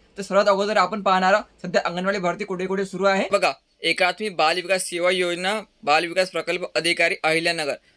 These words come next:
तर अहिल्यानगरमध्ये पण या ठिकाणी जाहिरात प्रसिद्ध करण्यात आलेली आहे. पात्रता आणि वयोमर्यादा सारखीच आहे आणि याची अंतिम तारीख जी आहे अठरा फरवरी, अठरा फरवरीपर्यंत तुम्हाला जो अर्ज आहे हा दिलेल्या पत्त्यावर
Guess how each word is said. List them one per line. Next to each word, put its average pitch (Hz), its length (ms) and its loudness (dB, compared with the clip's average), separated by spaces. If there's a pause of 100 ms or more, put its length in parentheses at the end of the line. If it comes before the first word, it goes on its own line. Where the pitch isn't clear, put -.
तर - 100 -14
अहिल्यानगरमध्ये 175 840 0
पण 208 180 0 (360)
या 165 160 4
ठिकाणी 190 320 0
जाहिरात 170 280 -2
प्रसिद्ध 170 380 -4
करण्यात 170 340 0
आलेली 165 340 0
आहे. 170 240 0 (380)
पात्रता 165 440 0
आणि 180 120 0
वयोमर्यादा 170 500 0
सारखीच 170 440 0
आहे 185 220 0 (500)
आणि 180 200 2
याची 175 240 -2
अंतिम 151 380 -2
तारीख 180 240 2
जी 170 60 -4
आहे 202 180 -2 (380)
अठरा 165 360 0
फरवरी, 180 500 2
अठरा 165 280 0
फरवरीपर्यंत 170 580 0 (100)
तुम्हाला 165 280 0
जो 175 200 -2
अर्ज 160 260 2
आहे 151 100 0 (340)
हा 170 140 0
दिलेल्या 160 360 0
पत्त्यावर 180 380 0